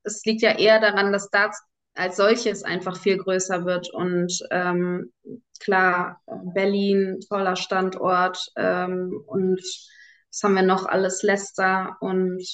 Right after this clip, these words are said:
äh, die ganzen Darts-Hochburgen in England, äh, Cardiff,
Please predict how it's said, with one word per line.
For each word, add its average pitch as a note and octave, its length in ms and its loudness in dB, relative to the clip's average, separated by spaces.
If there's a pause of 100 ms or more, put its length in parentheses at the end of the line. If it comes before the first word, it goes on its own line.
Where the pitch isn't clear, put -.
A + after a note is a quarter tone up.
äh, F#3 420 -2 (1080)
die G3+ 40 -6
ganzen G#3 360 4
Darts-Hochburgen G#3+ 1600 4 (320)
in G#3+ 140 4
England, G3+ 720 4 (260)
äh, G3 260 2 (100)
Cardiff, G3 720 0